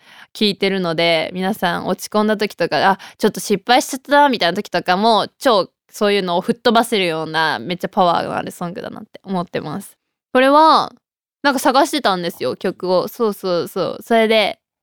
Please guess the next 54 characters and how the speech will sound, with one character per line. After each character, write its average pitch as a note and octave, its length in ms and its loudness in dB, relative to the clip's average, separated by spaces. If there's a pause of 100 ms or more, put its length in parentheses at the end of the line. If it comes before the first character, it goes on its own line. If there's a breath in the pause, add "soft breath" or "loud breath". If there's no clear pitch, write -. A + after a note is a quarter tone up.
(140)
好 - 100 -8
き D#4+ 180 2
っ - 120 -8 (280)
て B3 80 2
な C4 140 2
っ B3 40 -4
た B3+ 80 0
の C#4+ 300 2
を、 - 140 -4
あ F#3 80 -2
の、 F3 180 -4
プ - 100 -12
レ F#3+ 100 2
イ - 20 0
リ F3+ 100 0
ス - 80 -14
ト F3 60 -12
に E3+ 120 -8
毎 E3+ 180 -2
回 D#3+ 180 -2
入 F3 80 -6
れ E3+ 100 -2
る E3 60 -4
よ D3+ 100 -2
う - 20 -6
に D#3 120 -14
し - 80 -20
て - 100 -12
ま G#2 240 -12
す。 - 160 -20 (320)
は C#4+ 160 2
い。 F3 100 0
と - 120 -2
い A#3+ 80 6
う A#3+ 40 2
こ A#3+ 80 0
と A3+ 140 0
で、 F#3+ 180 0
三 A3+ 220 -2
曲 A3+ 240 -2
目 A3 200 0
い F#3 60 -4
き - 60 -16
た G#3 160 2
い G#3 60 0
と G#3+ 120 0
思 G#3 160 0
い G#3 60 0
ま G#3 240 2
す。 - 100 -14
三 A3+ 220 0
曲 A#3 220 0
目 A3+ 120 2
は、 G#3+ 240 4